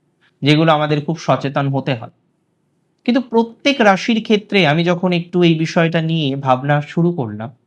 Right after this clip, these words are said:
আমি লক্ষ্য করলাম প্রত্যেক রাশির কিছু স্পেসিফিক এরিয়া আছে, যে এরিয়াগুলো তার জীবনে সব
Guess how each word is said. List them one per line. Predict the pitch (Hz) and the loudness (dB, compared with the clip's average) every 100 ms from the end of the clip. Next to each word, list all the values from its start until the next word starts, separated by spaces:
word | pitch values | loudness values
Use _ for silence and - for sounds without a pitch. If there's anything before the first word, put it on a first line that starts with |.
| _ _ _ _ _ - | _ _ _ _ _ -2
আমি | 151 | 0
লক্ষ্য | 165 165 196 | 0 -2 -4
করলাম | 190 202 202 | -2 -2 -2
প্রত্যেক | 196 202 196 _ 220 220 - | -2 -4 -4 _ -6 -6 -4
রাশির | 175 170 170 208 190 | 0 0 -2 -6 -6
কিছু | 196 170 | -6 -6
স্পেসিফিক | 202 - - 196 - 240 214 247 247 - - | -10 -6 -2 -2 0 -2 0 -2 -2 -14 -4
এরিয়া | 165 170 180 147 | -2 0 2 0
আছে, | 107 110 - - _ _ _ _ _ _ _ _ _ _ _ _ _ | 0 -10 -20 -20 _ _ _ _ _ _ _ _ _ _ _ _ _
যে | 139 180 | 4 4
এরিয়াগুলো | 180 185 190 226 233 185 156 131 139 | 6 2 4 4 4 2 0 0 -2
তার | 151 156 156 | 2 2 2
জীবনে | 139 131 139 151 110 - _ _ _ _ _ _ _ _ _ _ - | -2 -2 0 -2 -2 -10 _ _ _ _ _ _ _ _ _ _ -18
সব | - - | -8 2